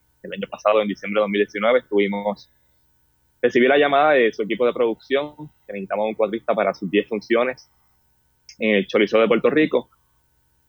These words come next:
Y pues ahí, gracias a Dios, entramos a, a ese equipo,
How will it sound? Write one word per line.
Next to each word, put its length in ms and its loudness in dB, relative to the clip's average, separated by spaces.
Y 60 0
pues 120 2
ahí, 1000 2
gracias 320 0
a 80 2
Dios, 260 4
entramos 440 -2
a, 460 0
a 40 -2
ese 280 -8
equipo, 520 0